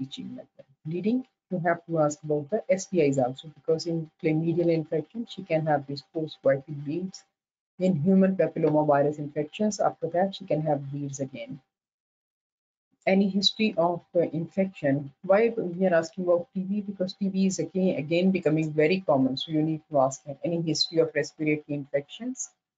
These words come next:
because, um, you need to ask that there is no other sort of infection in this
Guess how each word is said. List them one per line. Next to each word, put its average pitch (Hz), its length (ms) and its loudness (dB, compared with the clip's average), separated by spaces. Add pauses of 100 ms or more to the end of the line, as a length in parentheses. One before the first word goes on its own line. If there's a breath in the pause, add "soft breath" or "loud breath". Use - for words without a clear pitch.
(300)
because, 175 480 0 (340)
um, 156 500 0 (320)
you 165 140 -2
need 165 220 2
to 170 120 2
ask 165 220 4
that 165 160 0
there 151 140 2
is 170 240 -2
no 175 260 2
other 151 240 0
sort 135 340 0
of 139 160 -2
infection 143 460 -2
in 127 160 -2
this - 100 -20